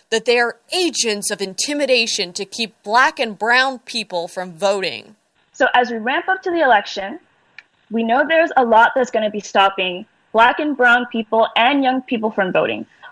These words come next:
Speaker 2: Polling places are being shut down, and we've heard that Trump has called for fifty K poll watchers, which we all know that means there's going to be an army of terrorizers to scare Black and brown people from voting.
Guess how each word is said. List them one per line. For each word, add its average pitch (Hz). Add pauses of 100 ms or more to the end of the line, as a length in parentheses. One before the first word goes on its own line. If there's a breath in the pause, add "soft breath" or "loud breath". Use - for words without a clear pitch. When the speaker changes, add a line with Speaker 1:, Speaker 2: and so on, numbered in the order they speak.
(100)
Speaker 2:
Polling 320
places 277
are 185
being 170
shut 254
down, 208 (200)
and 233
we've 262
heard 320
that 240
Trump 233
has 226
called 214
for 190
fifty 262
K 220
poll 202
watchers, - (680 loud breath)
which 226
we 269
all 311
know 196
that 196
means 190
there's 190
going 214
to 254
be 208
an 208 (100)
army 277
of 208
terrorizers 196 (180)
to 220
scare 208
Black 196
and 202
brown 185
people 196
from 196
voting. 180